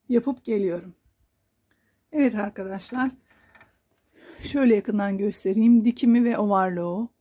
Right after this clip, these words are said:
iki taraf için de bitirdim. Şimdi geliyoruz işin son kısmına. Şu şekilde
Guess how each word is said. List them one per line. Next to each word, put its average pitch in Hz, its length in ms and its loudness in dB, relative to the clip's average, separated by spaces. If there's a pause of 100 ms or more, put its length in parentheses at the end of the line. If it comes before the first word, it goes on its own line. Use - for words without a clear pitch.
(180)
iki 247 180 -8
taraf 202 280 -4
için 185 320 -6
de 170 100 -8
bitirdim. 220 580 0 (840)
Şimdi 208 320 0
geliyoruz 190 720 -2
işin 233 280 -6
son 196 260 -8
kısmına. 185 640 -12 (1080)
Şu - 140 -16
şekilde 202 680 -4